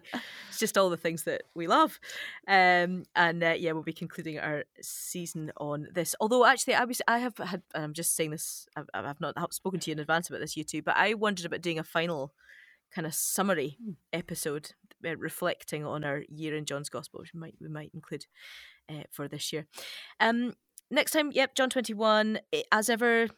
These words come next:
Speaker 2: of course, we love to hear from you. So that's outspoken at scottishbiblesociety dot org, or, of course, via social media. And as ever again, if you like what you hear, then please recommend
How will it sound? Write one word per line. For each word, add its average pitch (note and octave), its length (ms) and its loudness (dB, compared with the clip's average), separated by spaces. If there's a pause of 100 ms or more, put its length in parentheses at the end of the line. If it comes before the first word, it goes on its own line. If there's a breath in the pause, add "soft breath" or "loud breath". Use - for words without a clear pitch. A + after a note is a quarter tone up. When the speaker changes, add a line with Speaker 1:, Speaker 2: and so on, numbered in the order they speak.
Speaker 2:
of - 120 -16
course, G#3 260 0
we G3 60 -6
love F#3 120 0
to G3 80 -10
hear C4 140 2
from B3+ 160 0
you. B3+ 160 2
So G#3 180 -2
that's E3+ 300 -2
outspoken - 540 -4
at D#3+ 140 -6
scottishbiblesociety D#3 960 -6
dot - 240 -8
org, F#3 480 4
or, C#3+ 180 -4
of - 160 -12
course, - 320 -8
via D3 220 -8
social D#3 420 -8
media. A3+ 580 0 (400 loud breath)
And D#3+ 460 -2 (880)
as D#3 320 -2
ever D#3 260 -2
again, A3 480 0
if - 140 -4
you D3+ 80 -4
like D#3+ 280 -2
what - 120 -4
you D#3 120 -8
hear, A#3+ 360 -2
then D#3+ 180 -4
please D#3+ 240 -4
recommend C#3+ 380 -8